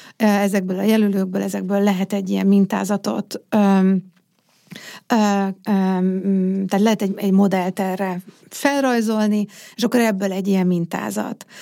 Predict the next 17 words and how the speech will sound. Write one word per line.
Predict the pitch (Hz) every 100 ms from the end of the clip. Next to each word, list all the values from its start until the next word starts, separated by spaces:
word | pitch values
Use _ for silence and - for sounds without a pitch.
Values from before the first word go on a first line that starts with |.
| - - -
És | 208
tulajdonképpen | 262 330 247 220 - 240 254 226
ez, | 226 240
hogy | 262 214
így | 180
férfi-női | - 262 - 208 220 202 190
szerhasználat, | - 214 262 269 247
ez | 240 214
ilyen | 226 226
melléktermékként | 254 277 175 - 190 190 190 - 208 196
jött | 208 185
ki | -
a | 208
mi | 196
elemzésü-, | 185 185 185 185 180 - 185 -
elemzéseinkből. | 202 185 190 190 185 214 185 185 175 185 196 269 - - - -
Tehát, | 226 -